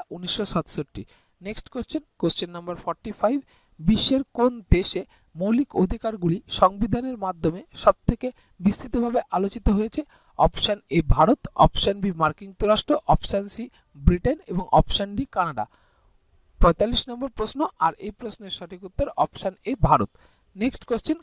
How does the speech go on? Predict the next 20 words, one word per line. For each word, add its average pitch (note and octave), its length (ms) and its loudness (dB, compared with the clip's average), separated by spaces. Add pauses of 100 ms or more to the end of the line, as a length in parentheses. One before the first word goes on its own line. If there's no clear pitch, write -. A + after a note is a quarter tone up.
(120)
কোশ্চেন F3+ 360 0
নাম্বার E3+ 300 -6
ফর্টি F3+ 280 -4 (120)
সিক্স, - 200 2 (460)
নিচের A#3 260 0 (120)
কোন C4 120 6 (200)
অধিকারটি G#3+ 500 -4 (420)
রক্ষার G3 480 4
দায়িত্ব F#3+ 300 2 (320)
রাষ্ট্রের A3 340 2 (100)
পাশাপাশি G#3 480 -2 (200)
ব্যক্তি - 280 -4 (100)
বিশেষের A3 340 2 (100)
উপর F#3+ 160 0 (140)
বর্তায়? G#3 380 4 (340)
অপশন A#3 380 -2 (200)
এ, - 20 -2 (260)
সতেরো G3 420 -2
ধারায়, A3 240 6 (380)
অপশন - 300 -2